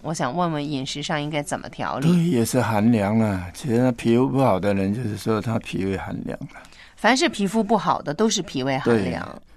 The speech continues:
Speaker 1: 啊，这是一个概念。
Speaker 2: 而且他身体虚了，他吃不了什么东西，这个也是寒凉的表现。因为我们说的寒凉，不是说温度的问题。很多人说你寒凉，哎呀，我不，不，不冷哦，我就很热嘛。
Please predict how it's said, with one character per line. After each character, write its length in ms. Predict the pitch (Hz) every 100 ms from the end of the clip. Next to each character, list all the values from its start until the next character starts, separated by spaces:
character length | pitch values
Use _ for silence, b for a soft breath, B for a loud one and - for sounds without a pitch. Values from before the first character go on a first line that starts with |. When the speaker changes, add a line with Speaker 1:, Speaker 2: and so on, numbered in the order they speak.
| 170
Speaker 1:
啊， 140 | 190
这 140 | 202 262
是 160 | 233
一 120 | 202
个 100 | 196
概 260 | 175 240 170
念。 240 | 151 139 123
Speaker 2:
而 80 |
且 140 | 147 151
他 160 | 151
身 260 | 147 190 156
体 160 | 123 98
虚 440 | - - 151 143
了， 160 | 143 139
他 180 | 143 147
吃 200 | - 185
不 160 | 165 147
了 180 | 117
什 80 | 98
么 140 | 95 113
东 200 | 131 120
西， 120 | 127
这 180 | - 156
个 60 |
也 120 | 120
是 140 | 92 113
寒 320 | - 92 92
凉 200 | 104 90
的 100 | 95
表 220 | - - -
现。 200 | - -
因 120 | 139 139
为 100 | 117 B B B B -
我 140 | 127 120
们 120 | 156
说 220 | - 180
的 120 | 151
寒 380 | - - 104 135
凉， 280 | 139 113 123
不 120 | 131 156
是 200 | 127 135
说 240 | 139 143
温 340 | 135 160 175 160
度 200 | 147 104
的 140 | 95
问 160 | 101 92
题。 300 | 107 98 -
很 160 | 113 110
多 120 | 139
人 160 | 143 135
说 140 | 147
你 120 | 120
寒 260 | 95 104 113
凉， 160 | 123
哎 100 | 135
呀， 100 | 131
我 120 | 107 98
不， 200 | - 131
不， 280 | - 151 - -
不 140 | 165
冷 300 | 127 92 87
哦， 200 | 92 98
我 160 | 98 98
就 100 | 101
很 200 | 104 98
热 340 | 131 175 127 95
嘛。 180 | 90